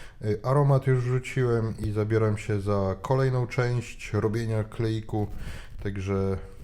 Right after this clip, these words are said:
i kolejną częścią jest blenderowanie, y, całe, blendowanie, blenderowanie, jak zwał, tak zwał, y, całej tej mieszanki. Ja już sobie wymieszałem.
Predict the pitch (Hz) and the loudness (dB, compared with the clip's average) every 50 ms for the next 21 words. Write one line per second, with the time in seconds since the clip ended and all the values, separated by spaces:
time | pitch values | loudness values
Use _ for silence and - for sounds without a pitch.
0 | - - - - - - - - - - - - 139 135 131 123 - - - 131 | -10 -10 -10 -8 -8 -8 -10 -8 -8 -8 -4 0 2 2 2 2 0 0 2 2
1 | 127 131 127 123 123 117 110 - - 131 127 127 120 - - 120 113 110 107 101 | 4 6 6 4 4 2 0 2 2 4 4 4 2 0 0 0 2 2 2 0
2 | 110 - - - - - 101 101 101 120 127 143 147 143 139 139 135 139 135 135 | 0 -2 -4 -8 -8 -6 -4 0 2 4 6 6 6 6 6 6 6 6 6 8
3 | 135 135 131 135 127 127 127 120 - - 113 110 107 107 104 - - 123 120 117 | 8 6 6 6 4 4 4 2 0 -4 -2 -2 -2 -2 -2 0 0 2 4 4
4 | 110 90 95 104 107 110 113 113 113 113 113 117 117 117 110 110 101 98 107 110 | 2 2 2 2 2 2 2 2 2 2 4 4 4 4 2 2 2 2 2 2
5 | 104 104 107 101 107 101 107 110 107 98 98 98 95 98 95 104 104 101 - - | 2 2 2 2 2 2 2 2 2 2 0 0 -2 -2 0 0 0 0 0 -2
6 | 92 95 95 95 104 104 104 - - - - - - - - - - - - 104 | -2 0 2 2 2 2 2 0 -4 -6 -8 -10 -12 -12 -12 -12 -8 -4 -2 0
7 | 104 101 - - 147 147 151 143 139 139 147 139 135 131 139 131 - - 135 131 | 0 0 2 4 4 6 6 6 6 4 4 4 4 4 4 2 4 2 2 4
8 | 131 127 - - - 127 117 117 113 - - - - - - - - - - 107 | 2 2 0 0 0 0 2 2 0 0 -2 -4 -6 -4 -2 0 4 6 6 6
9 | - - - - 208 208 214 214 214 220 220 214 214 220 220 208 208 226 233 247 | 6 6 6 6 6 6 4 4 2 2 2 2 2 2 2 2 2 2 2 4
10 | 262 269 269 - - - - 135 123 123 120 117 113 - - 127 123 113 117 117 | 4 2 2 0 -2 -2 -2 0 2 4 4 6 6 6 6 4 6 6 6 8
11 | 117 139 151 156 156 147 - - 170 165 165 165 165 165 160 160 | 10 10 12 12 12 10 10 10 12 12 12 12 12 12 12 10